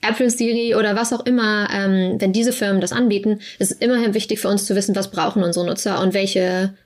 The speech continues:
ja, welche Bedürfnisse müssen wir irgendwas anbieten.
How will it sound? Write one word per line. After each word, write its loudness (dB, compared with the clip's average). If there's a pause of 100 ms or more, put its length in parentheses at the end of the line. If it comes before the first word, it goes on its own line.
(100)
ja, -2
welche 2
Bedürfnisse 2
müssen 2
wir 0
irgendwas 0
anbieten. 0